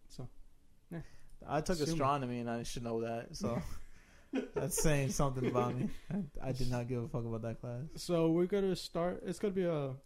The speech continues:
Speaker 1: type of a short podcast. It depends on how we go. Last, last time we went on a tangent with a lot of topics, and we
Speaker 2: Yeah,
Speaker 1: skipped
Speaker 2: no,
Speaker 1: one.
Speaker 2: not even once. It was just one topic that we went on a
Speaker 1: No,
Speaker 2: tangent.
Speaker 1: two of 'em.
Speaker 2: Which one?
Speaker 1: It
Speaker 2: What was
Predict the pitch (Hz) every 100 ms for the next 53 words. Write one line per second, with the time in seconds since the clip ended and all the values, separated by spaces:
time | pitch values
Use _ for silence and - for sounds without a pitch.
0 | - - - - - 180 170 160 143 131
1 | 120 - - 180 - 139 - 143 139 -
2 | 143 139 135 127 - 143 139 139 123 131
3 | 131 127 127 - - - 151 131 127 127
4 | 131 135 135 - - - - 143 - 143
5 | 135 135 131 127 - 139 131 127 123 -
6 | - - - - - - 143 139 131 127
7 | 135 139 135 127 185 156 156 196 202 196
8 | 190 214 233 226 196 170 180 165 - 196
9 | 220 233 214 220 214 214 233 214 156 139
10 | 139 131 120 120 147 143 123 180 147 120
11 | 117 - - _ 135 131 127 117 - -
12 | 147 165